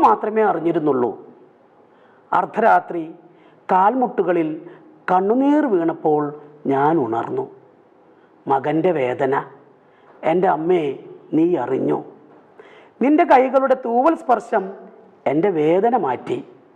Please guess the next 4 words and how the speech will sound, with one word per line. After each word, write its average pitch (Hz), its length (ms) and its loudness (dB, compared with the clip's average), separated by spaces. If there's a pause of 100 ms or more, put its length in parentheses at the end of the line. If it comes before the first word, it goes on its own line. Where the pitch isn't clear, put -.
(580)
നിൻ്റെ 151 260 -2
സ്നേഹം, 135 440 0 (680)
നിൻ്റെ 190 260 0
വാത്സല്യം, 151 600 -4